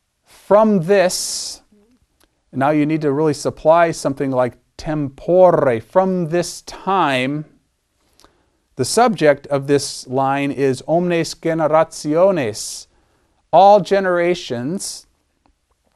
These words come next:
Generationes is a nominative feminine plural. From generatio, gener-,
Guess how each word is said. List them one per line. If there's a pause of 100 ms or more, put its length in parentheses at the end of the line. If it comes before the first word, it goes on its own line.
(600)
Generationes
is
a
nominative (1160)
feminine
plural. (800)
From (140)
generatio,
gener-,